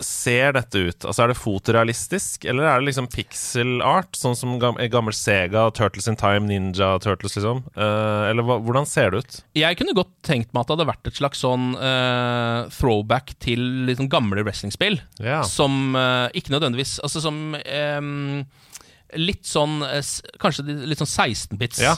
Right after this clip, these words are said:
Speaker 2: wrestlingspill,
Speaker 1: Ikke
Speaker 2: da.
Speaker 1: sant? Vi skal ikke helt ned i åtte-bit, men seksten-bit.
Speaker 2: Ja, for da så du fortsatt at Hulk Hogan var Hulk Hogan.
Speaker 1: Mm,
Speaker 2: Eh,
Speaker 1: mm.
Speaker 2: men det så ikke sånn kjempebra ut, men det har en li-, det har en viss sjarm.
Speaker 1: Ja.
Speaker 2: Og et sånt spill som det her, så skal det ikke være det som er det viktige, egentlig, uansett.
Speaker 1: Nei, jeg er helt enig, og jeg, jeg kjenner også på seksten-bit,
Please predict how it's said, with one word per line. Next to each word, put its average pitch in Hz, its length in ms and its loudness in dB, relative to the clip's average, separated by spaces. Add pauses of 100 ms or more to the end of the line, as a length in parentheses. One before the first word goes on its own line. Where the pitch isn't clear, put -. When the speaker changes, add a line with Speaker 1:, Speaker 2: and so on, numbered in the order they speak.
(120)
Speaker 2:
wrestlingspill, 117 460 0
Speaker 1:
Ikke 254 60 0
Speaker 2:
da. 226 80 6
Speaker 1:
sant? 175 100 2
Vi 160 80 0
skal 151 160 0
ikke 165 100 0
helt 139 180 2
ned 123 120 0
i 131 80 2
åtte-bit, 151 380 0
men 135 180 2
seksten-bit. 107 800 -2
Speaker 2:
Ja, 165 80 2
for 202 100 2
da 208 80 6
så 120 440 2
du 127 80 -2
fortsatt 123 300 -2
at 131 100 -2
Hulk 123 200 -2
Hogan 120 380 0
var 110 200 2
Hulk 123 180 -2
Hogan. 160 360 4
Speaker 1:
Mm, 117 300 -4
Speaker 2:
Eh, 139 500 4
Speaker 1:
mm. 143 60 2
Speaker 2:
men 143 160 2
det 147 100 -6
så 139 100 0
ikke 208 140 -8
sånn 185 80 -4
kjempebra 120 460 -2
ut, - 100 -4
men 170 80 -2
det 175 80 0
har 113 180 2
en 165 80 -2
li-, 175 140 -2
det 139 100 -2
har 147 120 2
en 175 80 -4
viss - 240 -4
sjarm. 233 260 0 (160)
Speaker 1:
Ja. 113 240 0 (100)
Speaker 2:
Og 175 100 2
et 185 120 2
sånt 160 140 2
spill 113 260 -4
som 156 140 -6
det 147 80 0
her, 156 120 2
så 180 140 -6
skal 127 160 0
det 123 80 -4
ikke 175 100 -2
være 135 220 2
det 107 220 -2
som 156 120 -4
er 123 80 0
det 151 140 -4
viktige, 104 240 -6
egentlig, 139 160 0
uansett. 127 300 -4 (200)
Speaker 1:
Nei, 180 220 -6
jeg 170 80 -2
er 185 140 -2
helt 208 100 0
enig, 139 260 2
og 156 80 0
jeg, 156 220 0
jeg 170 320 4
kjenner 143 320 -2
også 156 220 -2
på 175 100 -4
seksten-bit, 107 720 -2